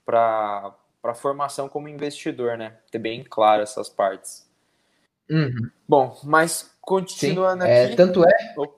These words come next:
Speaker 1: pode falar.
Speaker 2: É, tanto é que se,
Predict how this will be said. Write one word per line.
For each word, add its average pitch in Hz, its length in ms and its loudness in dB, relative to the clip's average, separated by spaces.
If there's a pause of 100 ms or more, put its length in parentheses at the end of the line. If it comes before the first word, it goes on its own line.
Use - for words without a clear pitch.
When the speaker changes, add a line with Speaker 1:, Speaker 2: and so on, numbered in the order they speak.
(120)
Speaker 1:
pode 107 200 -10
falar. 117 240 -2 (2500)
Speaker 2:
É, 113 520 8
tanto 170 240 4
é 185 120 6
que 196 440 2
se, 190 480 -4